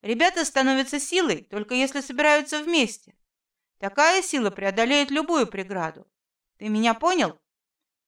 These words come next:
Угу. То есть понял. Он действительно многое понимал, в том числе и то, во что выльется этот митинг. Конечно, пацаны придут туда уже накачанные спиртным, да и с собой принесут.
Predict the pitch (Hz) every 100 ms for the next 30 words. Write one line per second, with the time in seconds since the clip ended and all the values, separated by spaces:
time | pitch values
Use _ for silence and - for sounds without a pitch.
0 | _ _ - 214 226 269 285 - _ _
1 | _ _ _ _ _ - 262 285 - -
2 | 277 175 156 _ _ _ _ _ _ _
3 | _ _ _ _ _ _ _ _ _ _
4 | _ - 247 277 330 370 392 240 202 208
5 | 269 247 190 180 208 214 202 170 175 _
6 | _ _ _ _ 302 320 330 311 320 330
7 | 339 370 370 - 226 233 311 311 339 247
8 | 214 - 185 - - 247 233 170 170 _
9 | _ _ _ _ _ _ _ 254 285 359
10 | - 208 214 247 262 302 277 311 302 262
11 | 269 269 269 262 262 262 262 254 254 -
12 | 269 277 202 175 165 _ _ _ 202 233
13 | 247 294 294 262 220 196 190 185 - 165